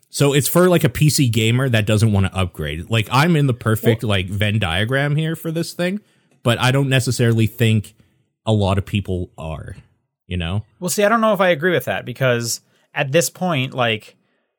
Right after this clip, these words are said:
Speaker 2: yeah, like, is there even a reason for me to upgrade my computer? So what if in,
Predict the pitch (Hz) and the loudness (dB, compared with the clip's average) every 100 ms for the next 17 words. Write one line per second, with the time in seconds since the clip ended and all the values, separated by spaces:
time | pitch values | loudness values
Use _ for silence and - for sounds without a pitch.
0 | _ _ _ _ 156 160 87 123 156 143 | _ _ _ _ 0 0 -2 -4 -2 0
1 | 156 147 143 139 120 117 139 135 143 143 | 0 0 0 0 0 -2 -4 -4 -2 0
2 | 135 127 131 131 135 135 135 143 135 143 | 0 -2 -2 -2 -2 -6 -8 -8 -6 -4
3 | 175 180 - 156 143 - 151 165 180 185 | -4 -6 -2 -2 -4 -6 -2 0 0 -4
4 | 170 | -8